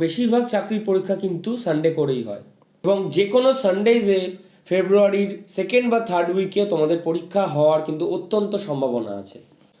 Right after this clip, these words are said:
তো সেইভাবেই তোমরা রেডি হতে থাকো, প্রিপারেশন নাও এবং আমাদের অনলাইন ব্যাচেসে কীভাবে ভর্তি হবে সেটার জন্য ডেসক্রিপশন বক্সটা দেখে নিও।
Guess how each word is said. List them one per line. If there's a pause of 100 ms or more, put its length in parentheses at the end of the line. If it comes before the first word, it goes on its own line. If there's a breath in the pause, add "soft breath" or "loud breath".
(240 soft breath)
তো
সেইভাবেই
তোমরা (120)
রেডি
হতে
থাকো,
প্রিপারেশন (100)
নাও (760 soft breath)
এবং (140)
আমাদের (120)
অনলাইন
ব্যাচেসে
কীভাবে
ভর্তি
হবে (100)
সেটার
জন্য (140)
ডেসক্রিপশন
বক্সটা (200)
দেখে
নিও।